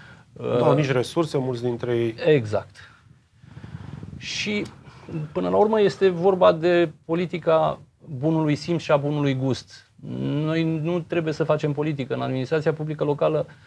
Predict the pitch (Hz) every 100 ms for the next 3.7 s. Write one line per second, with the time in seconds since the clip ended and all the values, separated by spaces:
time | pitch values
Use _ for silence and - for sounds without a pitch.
0 | - - 156 151 156 156 156 147 175 190
1 | 110 - _ _ _ _ _ _ _ _
2 | - - - - - - - 156 160 170
3 | 160 - 165 160 156 151 147